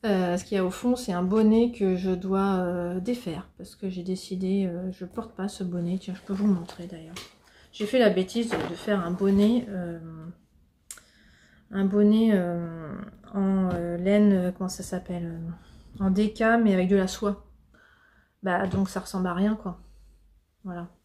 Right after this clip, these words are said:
le truc, il ressemble à rien. J'ai fait ça il y a longtemps, hein. C'était au sport d'hiver d'ailleurs, mais il y a longtemps. C'était encore mes débuts de tricot, donc peut-être deux mille sept, alors je sais même plus quel bon sens, parce que c'est de la brioche avec de la soie, enfin c'est complètement idiot. Et elle est tellement belle cette laine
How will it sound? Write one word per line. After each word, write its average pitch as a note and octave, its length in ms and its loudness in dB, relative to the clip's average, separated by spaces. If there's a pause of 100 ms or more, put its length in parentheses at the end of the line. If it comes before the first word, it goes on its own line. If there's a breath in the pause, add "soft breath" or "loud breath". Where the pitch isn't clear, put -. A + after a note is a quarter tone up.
le F3+ 100 -10
truc, G#3+ 340 -8
il G3 40 -6
ressemble F#3 320 -6
à F3 80 -4
rien. F#3 240 0 (600 soft breath)
J'ai F#3+ 120 -8
fait G3+ 140 0
ça G3+ 140 0
il F#3+ 60 4
y - 20 4
a F3+ 60 2
longtemps, G#3+ 320 2
hein. A3 140 2
C'était - 240 -14
au F3+ 40 -8
sport G#3 240 -2
d'hiver G#3 320 2
d'ailleurs, E3+ 280 -10 (180)
mais F3 140 -8
il E3+ 40 -8
y E3+ 40 -8
a E3+ 40 -4
longtemps. G3+ 300 -2 (1800 soft breath)
C'était - 80 -14
encore F3+ 220 -4
mes G3+ 140 4
débuts G3 260 2
de G#3+ 40 -6
tricot, G#3 420 -6
donc F3+ 180 -4
peut-être G3+ 300 -2
deux G3+ 120 4
mille G3 200 4
sept, G3+ 260 -2
alors F3 100 -10
je - 60 -14
sais F#3+ 60 -8
même F#3+ 100 -4
plus G3+ 100 -20
quel F#3+ 220 -2
bon G3+ 220 0
sens, G3+ 320 -4
parce E3+ 180 -10
que - 80 -8 (420 loud breath)
c'est - 140 2
de G#3+ 60 6
la A3+ 100 10
brioche B3+ 500 6
avec G3+ 140 6
de G3 80 10
la G#3 140 8
soie, G#3+ 240 -2
enfin G3 140 -4
c'est F#3 140 -10
complètement G3 300 -2
idiot. F3+ 240 -2 (200)
Et F#3+ 80 -6
elle F#3 60 -2
est F#3+ 60 0
tellement B3+ 320 2
belle A3+ 180 6
cette G3 220 -2
laine G3 320 0